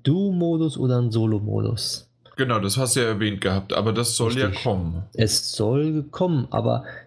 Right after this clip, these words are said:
Speaker 1: es ist jetzt schon so, dass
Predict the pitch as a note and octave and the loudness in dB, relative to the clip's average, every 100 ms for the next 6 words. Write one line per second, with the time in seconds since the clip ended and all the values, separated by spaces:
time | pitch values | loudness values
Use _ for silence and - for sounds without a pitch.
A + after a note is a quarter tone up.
0 | _ A2 A#2 A2+ B2 C3 - D#3+ E3 B2+ | _ 0 0 2 0 0 0 0 2 2
1 | B2+ D#3 E3 - - _ _ - B2 - | 2 0 -2 -8 -20 _ _ 2 4 4
2 | - | 0